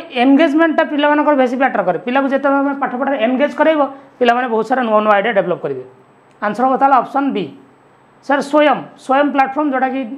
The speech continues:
ଏଇଟା ଗଭର୍ଣ୍ଣମେଣ୍ଟ ଅଫ୍ ଇଣ୍ଡିଆର ଡିଜିଟାଲ ଇନିସିଏଟିଭ୍, ଦୁଇ ହଜାର ସତରରେ ଚାଲିଛି। ଷ୍ଟଡି ୱେବ୍ ଅଫ୍ ଆକ୍ଟିଭ୍ ଲର୍ଣ୍ଣିଂ ଫର୍ ୟଙ୍ଗ ଆସ୍ପାଇରିଂ ମାଇଣ୍ଡ, ଯେଉଁଟାକି ମ୍ୟାସିଭ୍ ଓପନ୍ ଅନଲାଇନ୍ କୋର୍ସ। ଆପଣଙ୍କର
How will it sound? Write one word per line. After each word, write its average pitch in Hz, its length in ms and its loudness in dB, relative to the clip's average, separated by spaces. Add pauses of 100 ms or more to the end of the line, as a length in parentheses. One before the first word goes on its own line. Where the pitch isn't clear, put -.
(160)
ଏଇଟା 220 140 2
ଗଭର୍ଣ୍ଣମେଣ୍ଟ 233 240 0
ଅଫ୍ 247 120 -2
ଇଣ୍ଡିଆର 247 240 0
ଡିଜିଟାଲ 233 320 -2
ଇନିସିଏଟିଭ୍, 247 420 -4 (420)
ଦୁଇ 214 80 -4
ହଜାର 226 160 -2
ସତରରେ 247 360 -6
ଚାଲିଛି। 247 320 -4 (440)
ଷ୍ଟଡି 220 340 0 (260)
ୱେବ୍ 226 220 2
ଅଫ୍ 226 200 2 (520)
ଆକ୍ଟିଭ୍ 208 340 -2
ଲର୍ଣ୍ଣିଂ 220 280 0
ଫର୍ 247 140 0
ୟଙ୍ଗ 220 240 0 (220)
ଆସ୍ପାଇରିଂ 233 400 -6
ମାଇଣ୍ଡ, 240 260 -4 (400)
ଯେଉଁଟାକି 233 260 -2
ମ୍ୟାସିଭ୍ 196 440 -4
ଓପନ୍ 240 240 -2
ଅନଲାଇନ୍ 226 320 -2
କୋର୍ସ। 277 240 -4 (160)
ଆପଣଙ୍କର 226 340 -6